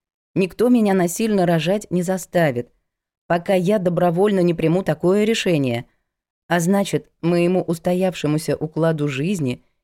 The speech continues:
ничего не угрожает. Будем решать проблемы по мере их поступления. Сначала надо переезд пережить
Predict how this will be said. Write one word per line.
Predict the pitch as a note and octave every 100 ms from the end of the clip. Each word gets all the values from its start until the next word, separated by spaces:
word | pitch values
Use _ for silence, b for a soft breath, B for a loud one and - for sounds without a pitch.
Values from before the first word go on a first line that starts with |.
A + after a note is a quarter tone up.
| _
ничего | D3 E3 E3 E3 C#3 E3
не | G3+
угрожает. | G3 G3 G3 F3 C3 A#2+ _ _ _ _ _ _ _ _ _
Будем | C#3 G3 F#3+ E3
решать | E3+ F#3 F3+ -
проблемы | D3 D3 A#3+ G#3 B2 - _ _ _ -
по | E3
мере | B3 C4+ G3
их | - A3 -
поступления. | D#3+ C3 B2+ B2 A#2+ A2+ A#2+ _ _ _ _ _ _
Сначала | - E3 G3+ F#3
надо | F3+ F#3+ F3
переезд | E3+ F#3 G3 F#3 C3 -
пережить | C#3+ D3 C#3 A2+ -